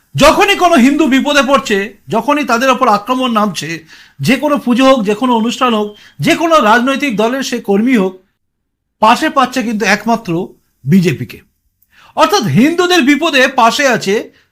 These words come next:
বিজেপি। কিন্তু বিজেপির পাশে কি হিন্দুরা আছে? এই প্রশ্নটা অন্তত আমার মনের মধ্যে ঘুরপাক খাচ্ছে। কেন বলছি? চলুন শুরু করা যাক এই নিয়ে এই মুহূর্তের রুদ্রবার্তা টুডে।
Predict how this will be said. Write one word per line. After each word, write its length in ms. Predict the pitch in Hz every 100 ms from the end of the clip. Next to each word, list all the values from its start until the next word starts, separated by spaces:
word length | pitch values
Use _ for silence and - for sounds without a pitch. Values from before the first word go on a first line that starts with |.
| -
বিজেপি। 440 | 147 170 147 - - _ _ _ -
কিন্তু 540 | 208 208 226 139 - _ _ _ _ _ _ _ _
বিজেপির 640 | 113 208 240 311 320 330
পাশে 340 | - 208 208 311
কি 100 | 302
হিন্দুরা 460 | 151 175 196 269
আছে? 340 | 294 294 202 123 _ _ _ _ _ _
এই 120 | 202 233
প্রশ্নটা 760 | 247 202 - 269 190 123 - _ _ _ _ _ _
অন্তত 240 | - 285 339
আমার 460 | - 190 247 320
মনের 240 | 269 233 220
মধ্যে 200 | 208 269
ঘুরপাক 360 | 156 147 135 -
খাচ্ছে। 300 | - - - _ _ _ _ _ _ _
কেন 240 | - 165 170
বলছি? 440 | 180 175 170 101 _ _ _ _ _
চলুন 220 | 277 285
শুরু 240 | 247 269 269
করা 160 | 262
যাক 140 | 240 226
এই 140 | 220
নিয়ে 400 | 214 202 214 269 _ _
এই 200 | 170 269 320
মুহূর্তের 400 | 269 277 294 240
রুদ্রবার্তা 500 | 180 151 143 120 127
টুডে। 240 | 117 -